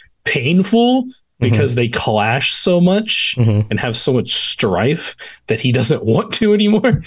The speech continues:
Speaker 2: <laughs> Right.
Speaker 1: He's kind of, like,
Speaker 2: Right.
Speaker 1: sick of it at this point.
Speaker 2: Right.
Speaker 1: So.
Speaker 2: Yeah. Yeah. And Rob notes conflict is more interesting in, in chat. Uh, I suppose the writers take that and apply it,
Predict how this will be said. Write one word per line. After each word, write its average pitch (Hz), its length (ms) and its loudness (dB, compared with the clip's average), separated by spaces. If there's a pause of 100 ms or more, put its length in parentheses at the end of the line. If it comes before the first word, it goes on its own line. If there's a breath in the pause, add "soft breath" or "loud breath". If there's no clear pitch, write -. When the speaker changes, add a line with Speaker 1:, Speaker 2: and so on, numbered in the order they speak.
Speaker 2:
<laughs> - 120 -6
Right. 131 160 2
Speaker 1:
He's 156 220 -2
kind 160 200 -4
of, 139 120 0
like, 131 140 0
Speaker 2:
Right. 113 100 2
Speaker 1:
sick 147 320 -2
of 160 120 -2
it 170 140 0
at 165 120 0
this 165 180 0
point. 180 500 -4
Speaker 2:
Right. 107 180 0
Speaker 1:
So. 95 300 -2 (180)
Speaker 2:
Yeah. 110 240 0 (280 loud breath)
Yeah. 135 200 2
And 139 220 0
Rob 165 240 0
notes 139 320 0
conflict 147 420 -2
is 117 120 0
more 117 120 2
interesting 117 520 0
in, 107 180 0
in 110 140 0
chat. 101 440 -2
Uh, 110 320 0
I 123 120 0
suppose 120 260 -4
the 120 80 -2
writers 110 300 2
take 120 180 -4
that 110 180 2
and 110 60 -2
apply 107 280 0
it, 107 180 -6